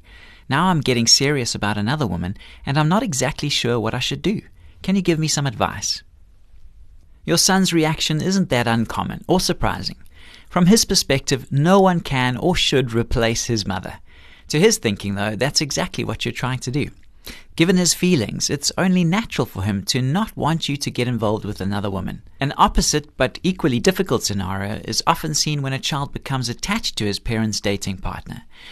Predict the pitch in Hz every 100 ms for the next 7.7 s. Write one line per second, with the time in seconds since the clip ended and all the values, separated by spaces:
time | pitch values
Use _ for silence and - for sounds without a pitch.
0 | - - - 127 - 156 147 135 123 131
1 | 139 - 165 - 131 147 131 113 107 107
2 | - 110 - 147 92 - - 120 - 165
3 | 165 156 - - 139 147 147 147 139 131
4 | 135 147 156 147 117 117 117 113 107 110
5 | 107 - 104 95 90 - 92 - - -
6 | - - - - - - - 143 170 175
7 | 170 170 156 139 104 110 135